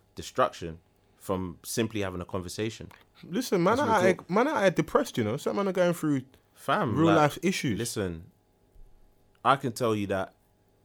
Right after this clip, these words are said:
Speaker 1: um, I've been going through, like, some mad stuff, and me being me, like, it's not even to say that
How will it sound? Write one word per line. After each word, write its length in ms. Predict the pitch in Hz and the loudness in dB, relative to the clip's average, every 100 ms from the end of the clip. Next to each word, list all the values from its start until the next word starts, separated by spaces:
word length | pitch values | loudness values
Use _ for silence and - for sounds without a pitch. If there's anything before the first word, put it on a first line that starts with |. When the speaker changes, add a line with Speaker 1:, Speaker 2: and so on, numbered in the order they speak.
| _ _ _ _ _ _ _ 95 | _ _ _ _ _ _ _ -8
Speaker 1:
um, 600 | 90 90 90 87 85 - _ _ _ _ _ _ _ _ _ _ _ _ _ _ _ _ _ _ - | -6 -6 -8 -10 -12 -16 _ _ _ _ _ _ _ _ _ _ _ _ _ _ _ _ _ _ 0
I've 220 | 117 101 | 2 2
been 120 | 101 | 0
going 200 | 98 95 | 0 0
through, 280 | - 95 90 | -2 -6 -4
like, 440 | 90 87 - _ - _ _ _ _ _ _ _ _ _ - | -4 -4 -6 _ -20 _ _ _ _ _ _ _ _ _ -12
some 260 | - 90 | -8 -6
mad 220 | 92 90 | -4 -6
stuff, 520 | - - 92 - - _ _ _ _ _ _ _ _ _ | -4 0 0 -2 -16 _ _ _ _ _ _ _ _ _
and 540 | 92 95 92 87 82 80 - _ _ _ _ _ _ _ | -6 -4 -6 -8 -12 -16 -20 _ _ _ _ _ _ _
me 200 | 87 107 | -4 -2
being 340 | 110 107 101 101 | -2 0 -2 0
me, 200 | 110 104 | -2 0
like, 240 | 90 80 - | -2 -4 -8
it's 180 | 95 | -8
not 140 | 127 110 | -2 -2
even 280 | 117 107 98 | -2 -4 -6
to 120 | 98 | -8
say 260 | - 98 | -4 -2
that 260 | 92 90 - | -2 -4 -10